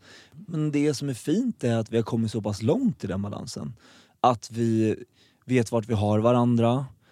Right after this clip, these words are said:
Att vi pratar väldigt mycket. Det liksom gör ju att ett förhållande blir mycket, mycket bättre också.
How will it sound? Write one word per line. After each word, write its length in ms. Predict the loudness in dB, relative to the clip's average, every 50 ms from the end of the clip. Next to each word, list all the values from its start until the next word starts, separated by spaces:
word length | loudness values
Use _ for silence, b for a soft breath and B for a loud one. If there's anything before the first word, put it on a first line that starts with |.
| b b b b b
Att 140 | -4 -2
vi 100 | -2 -2
pratar 540 | -2 0 2 4 4 4 2 0 -2 0 2
väldigt 280 | 4 4 4 4 4 2
mycket. 420 | 2 0 0 0 0 0 0 0 -2 -8 _ _
Det 200 | -2 0 2 2
liksom 280 | 2 0 -2 0 0
gör 220 | 2 4 4 4 4
ju 140 | 4 4 2
att 220 | 2 0 -2 -6
ett 120 | -8 -6
förhållande 540 | -4 -4 -2 -2 0 0 0 -2 -2 -2 -4
blir 280 | -4 -4 -4 -4 -2 -2
mycket, 280 | -2 -4 -4 -6 -8
mycket 180 | -8 -6 -6 -4
bättre 340 | -4 -4 -4 -6 -8 -10 -10
också. 340 | -10 -10 -8 -10 -10 -10